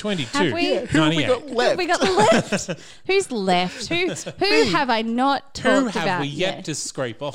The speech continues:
Speaker 3: the bottom of the barrel?
Speaker 2: <laughs> Right, just a friendly reminder, Nick's a piece of shit.
Speaker 1: <laughs> Love
Speaker 2: Um,
Speaker 1: you. <laughs>
Speaker 2: um, yeah, so my recommendation was twenty-two ninety-eight, uh,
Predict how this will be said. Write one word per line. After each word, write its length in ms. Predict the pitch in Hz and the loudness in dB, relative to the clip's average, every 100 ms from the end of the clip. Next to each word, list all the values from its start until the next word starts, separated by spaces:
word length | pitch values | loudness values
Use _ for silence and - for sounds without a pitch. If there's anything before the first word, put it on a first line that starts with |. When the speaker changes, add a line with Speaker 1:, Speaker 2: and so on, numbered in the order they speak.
| 262 | -4
Speaker 3:
the 100 | 117 | -4
bottom 440 | 107 196 214 214 | -2 -2 0 -4
of 140 | 214 202 | -6 -6
the 100 | 220 | -8
barrel? 720 | 165 123 120 294 226 - 233 247 226 196 | -4 -2 2 2 2 -2 -4 -6 -6 -8
Speaker 2:
<laughs> 120 | - | -10
Right, 280 | 143 143 120 | -8 -8 -6
just 200 | 139 - | -10 -8
a 60 | |
friendly 260 | - 127 127 | -8 -4 -2
reminder, 380 | 139 139 139 117 | -2 -2 -2 -2
Nick's 260 | 110 247 | -2 -4
a 40 | 240 | -6
piece 280 | - 185 - | -6 -6 -6
of 80 | 165 | -8
shit. 280 | - 117 - | -6 -6 -2
Speaker 1:
<laughs> 680 | 175 247 240 - 208 240 - | 2 2 2 0 0 -4 -4
Love 0 | |
Speaker 2:
Um, 300 | 240 - 185 | -4 -2 -2
Speaker 1:
you. 480 | 185 180 190 427 453 214 202 226 - | -2 0 2 2 2 -2 -2 -4 -6
<laughs> 400 | - 208 226 285 | -10 -12 -12 -2
Speaker 2:
um, 220 | 165 165 | 0 2
yeah, 140 | 202 156 | 2 0
so 360 | - 147 147 | 0 0 0
my 240 | 139 143 151 | 0 -2 -4
recommendation 500 | 151 151 143 139 123 | -4 -4 -6 -6 -6
was 260 | 120 - | -6 -6
twenty-two 560 | - - 240 - 202 180 | -10 -8 -6 -6 -4 -4
ninety-eight, 560 | 165 165 - 131 92 - | -4 -6 -6 -8 -8 -10
uh, 220 | 131 131 | -10 -10